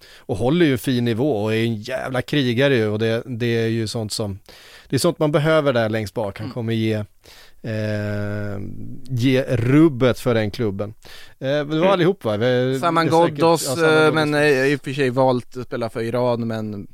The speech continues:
Speaker 1: Ja.
Speaker 2: fortfarande svensk,
Speaker 1: Ja,
Speaker 2: liksom.
Speaker 1: gud, ja.
Speaker 2: Eh, han, eh, ja, det känns väl inte otänkbart att han sk-, han har inte fått jättemycket speltid i Brentford,
Speaker 1: Nej.
Speaker 2: håller väl inte riktigt kanske nivån.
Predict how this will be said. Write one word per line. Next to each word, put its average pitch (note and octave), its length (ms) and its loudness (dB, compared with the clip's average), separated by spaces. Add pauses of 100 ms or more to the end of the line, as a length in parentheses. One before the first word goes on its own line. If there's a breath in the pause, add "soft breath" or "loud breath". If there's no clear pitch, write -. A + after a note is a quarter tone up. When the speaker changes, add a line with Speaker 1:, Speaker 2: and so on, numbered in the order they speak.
(140)
Speaker 1:
Ja. C3 140 -2
Speaker 2:
fortfarande B2 540 -2
svensk, A#2 260 -2
Speaker 1:
Ja, B2 40 -8
Speaker 2:
liksom. A#2+ 220 -4
Speaker 1:
gud, A2+ 40 -4
ja. - 460 -8
Speaker 2:
Eh, B2 680 0
han, C3+ 400 2
eh, B2 280 0 (460)
ja, - 160 -14 (180)
det - 160 -12
känns B2+ 300 -2
väl C#3 100 -2
inte C3 180 -2
otänkbart D3+ 680 -2
att D3+ 80 -6
han D3+ 180 0
sk-, C3 220 -6
han D#3 120 2
har D#3 80 2
inte E3 140 -2
fått - 160 -4
jättemycket D#3+ 480 -2
speltid D#3+ 340 -2
i D#3 40 0
Brentford, D#3 500 0
Speaker 1:
Nej. D#3+ 60 0
Speaker 2:
håller D#3 120 0
väl D3+ 80 0
inte D#3 140 -4
riktigt - 260 -8
kanske D#3+ 240 -10
nivån. D#3 340 -2